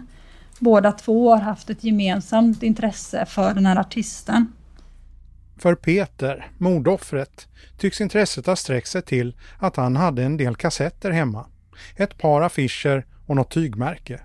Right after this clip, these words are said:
Speaker 2: Och en pin på en skjorta. Men för Kim, den misstänkte gärningsmannen, framstår intresset mera som en form av besatthet.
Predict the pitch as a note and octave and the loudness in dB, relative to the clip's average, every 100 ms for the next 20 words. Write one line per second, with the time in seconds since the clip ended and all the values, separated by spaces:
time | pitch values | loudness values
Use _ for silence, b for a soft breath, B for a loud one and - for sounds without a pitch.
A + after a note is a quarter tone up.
0 | - - - - - C3+ - - - - | -20 -20 -20 -12 -4 -4 -4 -20 -20 -20
1 | - - - D#3 D#3+ C3 A2+ A#2 - - | -20 -20 -8 -4 -2 -2 -4 -6 -12 -6
2 | A#2+ - E3+ - - D3+ - - - - | -6 -4 -6 -6 -14 -14 -18 -20 -20 -20
3 | - - B B B C#3+ C3+ E3 D#3+ - | -20 -20 B B B -4 -2 0 -2 -2
4 | F3+ F3+ C3 - - - b b C#3 C#3+ | -4 -4 -12 -20 -20 -20 b b -2 0
5 | D#3+ - - B2+ - C#3+ E3 C3 A#2 - | 0 -2 -4 -4 -2 -2 0 -2 -4 -4
6 | D#3 F#3 A#2 - _ _ b b - F#3+ | -4 -6 -10 -14 _ _ b b -2 0
7 | G3+ C3+ - C#3 C#3+ - G3 - D3 - | 0 -2 -2 0 0 0 -2 -2 -6 -2
8 | D#3+ A#2 A#2+ C#3 - F3 F#3 G3+ D3 A#2+ | 0 0 -2 -4 -4 -2 -2 -2 0 0
9 | A2 A2+ A#2+ D3 - C#3+ - - B2 - | -2 -6 -6 -6 -6 -8 -10 -12 -12 -14
10 | - | -20